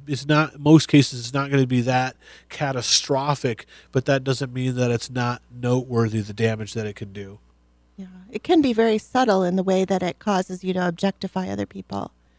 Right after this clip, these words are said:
Speaker 1: It does. It,
Speaker 2: Um,
Speaker 1: it is.
Speaker 2: You start to view them as a tool rather than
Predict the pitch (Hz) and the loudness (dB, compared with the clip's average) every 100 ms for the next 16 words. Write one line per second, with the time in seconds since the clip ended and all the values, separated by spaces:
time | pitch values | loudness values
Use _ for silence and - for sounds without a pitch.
0 | _ 147 135 151 208 139 104 185 180 92 | _ -10 -4 -4 -4 -10 -10 -2 -2 0
1 | 135 175 160 107 - - 196 - 196 - | 2 4 4 0 -16 -8 -6 2 2 2
2 | 185 185 190 185 180 180 - _ _ _ | 0 2 2 2 2 -2 -4 _ _ _
3 | _ - 190 - - 196 185 185 202 196 | _ -4 -4 -2 0 2 2 2 -2 -2
4 | 175 185 180 175 190 | -2 -2 -4 -4 -6